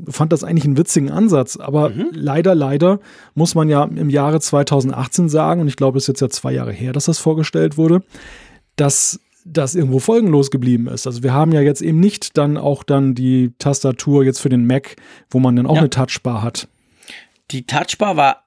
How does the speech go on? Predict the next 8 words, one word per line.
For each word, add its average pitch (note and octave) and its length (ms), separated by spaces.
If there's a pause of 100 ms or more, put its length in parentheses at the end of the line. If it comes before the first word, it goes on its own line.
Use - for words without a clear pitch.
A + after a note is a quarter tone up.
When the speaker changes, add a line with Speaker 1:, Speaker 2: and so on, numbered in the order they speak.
Speaker 2:
eigentlich E3 420
ein C3+ 140
ganz C#3 240
tolles D#3 500 (100)
Versprechen - 680
für - 160
die A#2 120
Zukunft, - 720